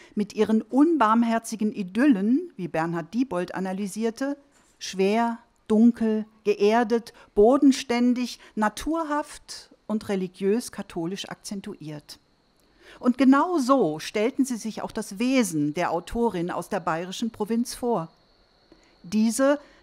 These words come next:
gab sich in der Literatur sprachmächtig, trat aber in der männerbündig geprägten Berliner Literaturszene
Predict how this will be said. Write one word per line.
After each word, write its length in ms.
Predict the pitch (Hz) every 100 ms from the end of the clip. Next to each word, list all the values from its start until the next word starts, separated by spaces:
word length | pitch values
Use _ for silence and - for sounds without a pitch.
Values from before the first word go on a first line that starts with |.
| _
gab 220 | 208 196
sich 240 | - 190
in 60 | -
der 140 | 185
Literatur 640 | 175 185 190 151 - 247 220
sprachmächtig, 1160 | - 170 170 165 - 202 208 - 269 285 - _ _ - -
trat 380 | - 247 196 -
aber 240 | 196 196
in 80 | 185
der 100 | 208
männerbündig 720 | 208 277 302 196 196 190 185
geprägten 520 | 202 - 202 202 -
Berliner 440 | 190 180 240 262 208
Literaturszene 1160 | 190 - 165 - 254 254 - - 220 214 214